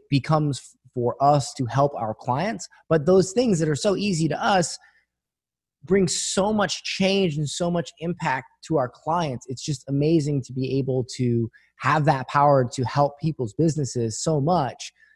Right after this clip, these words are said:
by just looking at their stuff and going, "Oh, there it is." You know, so that, that's the part I enjoy the most. And that's why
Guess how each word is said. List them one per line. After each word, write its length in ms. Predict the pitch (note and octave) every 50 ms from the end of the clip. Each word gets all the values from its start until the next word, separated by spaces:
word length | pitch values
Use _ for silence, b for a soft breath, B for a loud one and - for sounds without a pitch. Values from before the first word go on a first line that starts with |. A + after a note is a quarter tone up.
| b b b _ _ _ - -
by 300 | B2+ A#2 B2 C3 C#3 C#3+
just 340 | C#3 D3+ D#3+ - - - -
looking 300 | D3 F#3+ - - G#3 E3+
at 100 | D#3+ D3
their 120 | D#3 D3
stuff 260 | C#3 - G3+ - D#3+
and 80 | E3 E3
going, 140 | - - -
"Oh, 180 | G4+ G#4+ C4 B2+ - _ _ _
there 160 | - G#3+ G3+
it 60 | E3+ D3
is." 340 | D#3+ F#3 - - - - -
You 120 | - D#3 D#3+
know, 140 | D#3+ E3
so 160 | E3 - D#3 D3+
that, 160 | G3+ G#3 -
that's 260 | F#3+ G3+ A3+ - -
the 80 | - D3
part 220 | - E3 D3 C3+
I 100 | B2+ A#2+
enjoy 280 | A2+ A2 G#2+ A2+ G#2 G2+
the 80 | -
most. 240 | G2+ F#2+ F2 - -
And 100 | C#3+ D#3+
that's 200 | F#3 G3+ F#3+ -
why 240 | F3 F3 F3 E3+